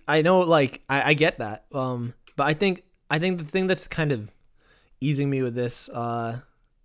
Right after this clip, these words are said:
trade, it is an overpayment, but you know what? Contending teams have to overpay sometimes like this, and,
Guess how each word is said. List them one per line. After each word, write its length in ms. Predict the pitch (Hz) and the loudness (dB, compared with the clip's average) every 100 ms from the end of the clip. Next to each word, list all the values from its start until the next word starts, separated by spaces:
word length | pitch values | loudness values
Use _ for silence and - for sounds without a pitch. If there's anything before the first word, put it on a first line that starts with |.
| _ - | _ -14
trade, 400 | - 127 123 127 | -6 -4 -4 -4
it 140 | 135 | 0
is 160 | 160 160 | 2 2
an 80 | 151 | 0
overpayment, 800 | 131 131 117 107 107 120 147 - _ _ _ _ | -2 -4 -6 -8 -8 -8 -10 -12 _ _ _ _
but 200 | 123 123 | -4 -2
you 140 | 123 127 | -2 -4
know 160 | 131 | -2
what? 360 | 127 123 117 - _ _ _ - | 0 0 -2 -6 _ _ _ -8
Contending 520 | 147 139 135 139 143 | -6 -2 -2 -2 -2
teams 380 | - 127 127 - | -4 -4 -4 -6
have 280 | 110 110 - | -6 -8 -8
to 160 | 113 | -8
overpay 540 | 90 110 113 113 113 113 | -6 -8 -10 -10 -8 -8
sometimes 480 | 117 123 127 117 113 | -10 -10 -10 -8 -8
like 140 | 113 | -8
this, 200 | 120 117 | -8 -8
and, 280 | 107 98 | -10 -12